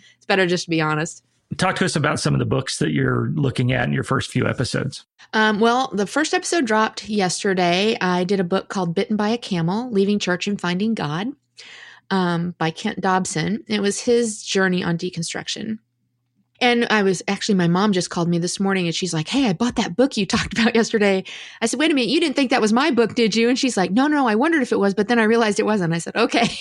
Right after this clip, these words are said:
Speaker 1: <laughs> As I thought, you know, it's my mom, she's buying my book. But I told her, I said, "Well, it, what's interesting is that he, of course, shares his deconstruction of a lot of the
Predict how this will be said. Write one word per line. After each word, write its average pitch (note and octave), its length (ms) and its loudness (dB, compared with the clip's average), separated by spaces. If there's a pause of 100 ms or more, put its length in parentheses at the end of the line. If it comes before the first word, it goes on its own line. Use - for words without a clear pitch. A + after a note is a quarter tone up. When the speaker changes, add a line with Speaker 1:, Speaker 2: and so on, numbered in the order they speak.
(280)
Speaker 1:
<laughs> - 380 -6
As D4 120 -2
I D#4+ 100 4
thought, B3+ 200 2
you C4+ 60 0
know, A#3 80 2
it's C4 100 -2
my B3 120 2
mom, G#3+ 300 2
she's A#3+ 240 -2
buying G#3 260 2
my G3 140 2
book. G3+ 280 0 (120)
But G3+ 340 0 (180)
I G3+ 80 2
told C4 240 0
her, G#3+ 60 4
I F3 60 2
said, F#3+ 180 -4
"Well, G#3 160 2
it, - 160 0
what's A#3 180 4
interesting C4+ 440 0
is G3 160 2
that F#3+ 160 0
he, B3 480 0 (420)
of A#3 140 2
course, G#3+ 160 4
shares G#3 440 2
his A#3 200 2
deconstruction G#3 560 0
of E3+ 80 2
a E3 40 4
lot F#3 220 2
of E3+ 80 2
the E3 120 0